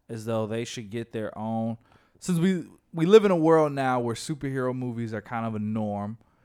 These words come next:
and people are more open to, to different characters and different things, and it's not just,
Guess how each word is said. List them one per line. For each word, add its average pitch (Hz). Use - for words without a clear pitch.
and 120
people 151
are 143
more 147
open 131
to, 117
to 131
different 139
characters 127
and 101
different 120
things, 120
and 107
it's 104
not 113
just, 113